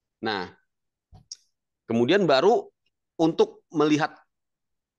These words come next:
aspek penerapan hukumnya, yaitu untuk menjawab pertanyaan kedua, ini yang lazim dilakukan rekan-rekan di Iblam ya, rekan-rekan juga tentunya bisa mencontohnya, yaitu bagaimana penerapan hukumnya,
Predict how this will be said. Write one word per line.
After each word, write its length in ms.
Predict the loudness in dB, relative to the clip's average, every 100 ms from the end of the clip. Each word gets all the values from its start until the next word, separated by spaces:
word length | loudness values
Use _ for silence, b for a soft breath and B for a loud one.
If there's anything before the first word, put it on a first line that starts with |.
| _
aspek 320 | -8 -6 -10 -6
penerapan 400 | -4 -2 -2 -2
hukumnya, 400 | -2 -4 -4 -4
yaitu 320 | -6 -8 -8
untuk 160 | -6
menjawab 320 | -4 -2 -2 -4
pertanyaan 400 | -4 -2 -2 -2
kedua, 320 | -2 0 0
ini 160 | -2
yang 160 | -6 -4
lazim 400 | -6 -6 -8 -10 -14 _ _ _ _ _ _
dilakukan 560 | -10 -6 -4 -6 -8 -8
rekan-rekan 560 | -8 -10 -6 -6 -6 -12
di 320 | -14 -12 -12
Iblam 400 | -10 -6 -6 -6
ya, 80 | -12 -14
rekan-rekan 320 | -14 -14 -12
juga 200 | -12 -12 -12
tentunya 480 | _ -16 -12 -10 -12 -16 _ _ _
bisa 240 | -16 -10 -10
mencontohnya, 480 | -8 -10 -8 -6
yaitu 320 | -4 -6 -6 -6
bagaimana 480 | -6 -6 -8 -4 -4
penerapan 480 | -4 -2 -2 -2 -2
hukumnya, 640 | -2 -2 -2 0 -2 -4